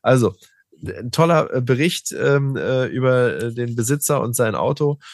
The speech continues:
wie er das, ähm, restauriert hat, was für einen tollen Zustand das Auto jetzt ist. Und für mich ist einfach, ja, eine schöne Erinnerung wieder, äh, in mir hochgekommen und kann ich nur empfehlen, Oldtimer Praxis, äh, aus dem Juli,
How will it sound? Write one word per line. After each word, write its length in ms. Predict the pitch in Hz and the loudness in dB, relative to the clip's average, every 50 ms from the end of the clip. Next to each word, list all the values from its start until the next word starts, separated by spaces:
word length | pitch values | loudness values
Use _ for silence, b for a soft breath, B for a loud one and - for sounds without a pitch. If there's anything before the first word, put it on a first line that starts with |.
| B B B - | B B B -2
wie 160 | 127 123 123 | 0 2 4
er 140 | 123 123 120 | 4 4 4
das, 320 | 113 117 113 - - - | 4 2 2 0 -2 -2
ähm, 420 | 110 104 110 110 110 110 110 104 76 | -2 0 0 0 0 -2 -2 -4 -6
restauriert 640 | 90 107 117 113 - - 107 98 107 127 143 147 143 | -6 -4 -4 -4 -2 -2 -2 -2 -2 -2 -2 -2 -2
hat, 280 | 147 131 131 - - _ b b b b b b b | -2 -4 -4 -6 -12 _ b b b b b b b
was 280 | 113 117 117 113 - | -6 -4 -4 -4 -4
für 80 | - 113 | -4 -6
einen 60 | 104 | -6
tollen 260 | - 120 120 127 127 | -4 -2 -2 -2 -2
Zustand 440 | 123 - 131 131 - - 139 123 127 | -2 -4 -4 -4 -2 -2 -4 -4 -4
das 140 | 123 117 - | -4 -6 -4
Auto 280 | - - 113 117 - 123 | -4 -4 -4 -2 -2 -2
jetzt 240 | 117 113 110 - | -2 -2 -2 -4
ist. 180 | - 107 - - | -6 -8 -8 -8
Und 140 | - 107 - | -8 -10 -10
für 100 | - 107 | -8 -6
mich 260 | 98 101 107 - - | -6 -6 -6 -8 -8
ist 160 | - 98 - | -10 -10 -10
einfach, 460 | - - 92 95 - 95 95 92 - _ b b b b b b b b - | -8 -8 -8 -8 -8 -8 -8 -10 -12 _ b b b b b b b b -6
ja, 240 | 92 90 85 82 80 - - | -4 -4 -4 -4 -6 -10 -14
eine 360 | - 69 71 92 98 98 95 | -14 -14 -12 -10 -8 -8 -8
schöne 320 | 95 - - - 123 123 120 | -8 -6 -4 -2 0 0 0
Erinnerung 600 | 110 90 - 113 107 90 87 82 80 78 87 90 _ _ - | 0 -2 -2 -2 -2 -4 -4 -6 -8 -10 -12 -16 _ _ -6
wieder, 420 | 92 90 90 80 78 65 - - | -4 -2 -2 -2 -2 -6 -6 -8
äh, 240 | - 87 85 85 60 | -8 -6 -6 -6 -6
in 120 | 80 87 | -6 -6
mir 140 | 85 85 85 | -6 -4 -4
hochgekommen 580 | 85 82 - - 107 - - 107 107 110 107 - | -4 -6 -8 -10 -14 -10 -8 -8 -8 -8 -8 -8
und 440 | - - 92 92 92 95 - - B B B B B B B | -8 -8 -8 -8 -8 -10 -14 -18 B B B B B B B
kann 140 | - 151 151 | -6 -2 0
ich 120 | 156 139 | 0 2
nur 140 | 151 160 156 | 2 4 2
empfehlen, 360 | 143 135 - - 147 147 143 | 2 0 0 0 0 0 0
Oldtimer 460 | 110 117 135 135 143 135 127 123 113 110 | 0 -2 -2 -2 -2 -2 -2 -2 -2 -2
Praxis, 680 | - - 117 117 - - - 107 101 101 - - - - | -4 -6 -6 -6 -6 -4 -4 -4 -4 -4 -6 -8 -8 -6
äh, 40 | - | -6
aus 360 | 101 - - - 95 98 - | -6 -6 -4 -4 -6 -6 -6
dem 180 | - 98 95 85 - | -8 -8 -8 -8 -8
Juli, 560 | 92 101 98 98 92 90 90 92 95 101 | -8 -6 -6 -4 -4 -4 -4 -4 -6 -6